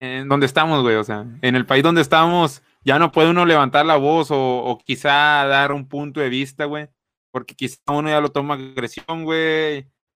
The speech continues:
a este pedo del, del, o sea, se, todo,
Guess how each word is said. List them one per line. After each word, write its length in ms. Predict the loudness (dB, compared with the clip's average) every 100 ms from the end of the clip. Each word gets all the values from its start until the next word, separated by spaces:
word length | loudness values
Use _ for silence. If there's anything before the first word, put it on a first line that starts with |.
| -2
a 140 | 0
este 180 | 0 -2
pedo 260 | 0 0 2
del, 560 | 2 0 -2 -6 -8 -8
del, 280 | -4 -4 -6 _ _ _ _ _
o 80 | -10
sea, 140 | -10
se, 340 | -14 -4 -2 -2 -6 -2
todo, 460 | 4 4 4 -2